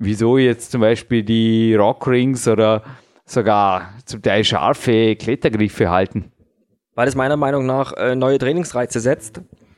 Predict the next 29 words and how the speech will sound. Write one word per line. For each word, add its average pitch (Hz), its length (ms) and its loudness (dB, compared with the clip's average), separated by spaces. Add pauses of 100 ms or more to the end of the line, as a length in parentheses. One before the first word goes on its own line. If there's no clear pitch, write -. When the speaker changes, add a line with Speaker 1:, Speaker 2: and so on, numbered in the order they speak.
(140)
Speaker 2:
Und - 420 -6
das 123 160 -4
ist 135 120 -2
einfach 123 300 -4
der 123 120 -2
Punkt. - 460 -6
Ja? 113 220 -4 (260)
Äh, 123 320 0
diese 123 580 0
Klimmzugstange, 151 1200 -2 (380)
das 135 160 0
ist 143 340 -4
die 127 60 -10
Komfortzone, 156 640 -2
die 131 140 -8
kennt 131 260 -6
jeder. 151 320 -2 (400)
Dort 123 120 -8
kann 131 140 -4
ich 139 100 0
auch 131 120 0
nur 135 400 0 (220)
beschränkte 147 720 -2 (100)
Form 151 320 -2
von 131 180 -4
Übung 160 260 -2
machen, 147 220 -6
von 131 140 -8
Klimmzügen. 151 580 -6